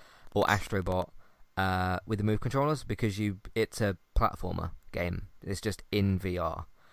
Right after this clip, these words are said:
uh, which has certain V R mechanics with it. I don't, I couldn't see a reason, couldn't tell you a reason as to why. Let's say you put on the P S V R two headset and you turn on your, um,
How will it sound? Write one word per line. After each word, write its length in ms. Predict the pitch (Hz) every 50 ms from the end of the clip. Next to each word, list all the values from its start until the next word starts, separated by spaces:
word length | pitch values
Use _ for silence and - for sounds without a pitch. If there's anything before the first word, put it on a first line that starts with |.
| - - - - - _ - -
uh, 180 | 95 92 90 87
which 220 | 87 92 90 -
has 160 | - 101 98 -
certain 340 | - 107 98 - 95 95
V 140 | 90 95 92
R 100 | 92 90
mechanics 480 | 90 92 - - 98 92 90 - - -
with 140 | 101 95 90
it. 140 | 85 - - _ _ _ _ _ _ _ _ _ _ - - _ -
I 100 | 113 117
don't, 360 | 120 - 151 160 160 - - - - - - - - -
I 80 | 113
couldn't 260 | 113 - 170 170 175 160
see 160 | - 175 156
a 80 | 147
reason, 540 | 131 123 117 110 107 90 95 90 92 95 95 - -
couldn't 220 | - 139 131 127 123
tell 140 | - 120
you 80 | 113 110
a 40 | 107
reason 260 | 104 101 87 90 95
as 120 | 90 90 -
to 160 | - - 98
why. 480 | 98 101 98 92 90 90 90 95 95 - - - - - - _ _ _ _ _ _ _ - -
Let's 180 | - 123 135 -
say 100 | - 175
you 100 | 170 156
put 260 | - - - 131 -
on 200 | - 127 120 117
the 100 | 113 110
P 180 | - - 113 107
S 200 | 107 104 98 -
V 100 | - 107
R 140 | 104 101 98
two 280 | - - - 107 101
headset 600 | 90 95 101 87 - - - 87 85 87 - - - - _ _ - - _ _ - -
and 240 | - 101 101 104 101
you 140 | 101 101 98
turn 420 | - - - 123 120 120 117 113 -
on 360 | - 104 107 107 104 104 104
your, 480 | 101 101 98 95 95 95 95 92 92 92 - - - - _ - - - -
um, 520 | 98 95 95 92 92 90 90 90 87 87